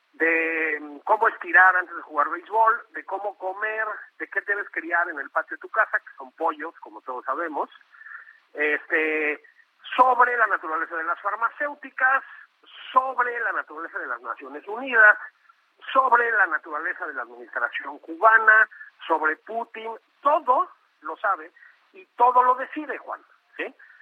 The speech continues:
Este, le tiene básicamente sin cuidado, eso es bastante evidente,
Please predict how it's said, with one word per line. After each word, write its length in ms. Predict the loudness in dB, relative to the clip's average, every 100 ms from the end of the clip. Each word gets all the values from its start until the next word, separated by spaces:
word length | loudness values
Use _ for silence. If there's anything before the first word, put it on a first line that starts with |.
| -20 -20 _ _
Este, 340 | -6 -6 -8 -8
le 160 | -4 -6
tiene 340 | -4 -6 -4 -6 2
básicamente 540 | 4 2 -2 -10 -10 -16
sin 140 | -20 -14
cuidado, 480 | -14 -6 -6 -6 -8
eso 120 | -10
es 40 |
bastante 360 | -12 -12 -14 -14
evidente, 540 | -14 -14 -12 -10 -10